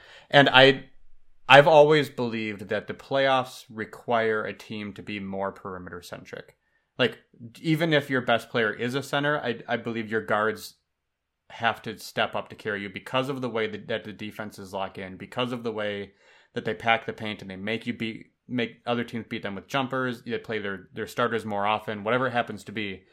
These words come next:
Like, it's always seemed to be, like, the playoffs are a time where a guy, you know, where you can have a series with Jamal Murray and Donovan Mitchell going back and forth, scoring forty each game, because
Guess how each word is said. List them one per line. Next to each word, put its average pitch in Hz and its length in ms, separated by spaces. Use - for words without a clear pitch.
Like, 117 120
it's 117 100
always 123 340
seemed 123 240
to 117 80
be, 113 300
like, 104 240
the 110 100
playoffs 147 520
are 123 100
a 110 40
time 107 460
where 113 220
a 131 80
guy, 107 560
you 120 100
know, 107 80
where 120 240
you 127 140
can 123 140
have 120 160
a 113 40
series 143 400
with 117 160
Jamal 117 320
Murray 107 320
and 101 300
Donovan 104 380
Mitchell 104 280
going 101 300
back 98 200
and 98 140
forth, 101 260
scoring 101 320
forty 95 360
each 92 240
game, 92 240
because 98 340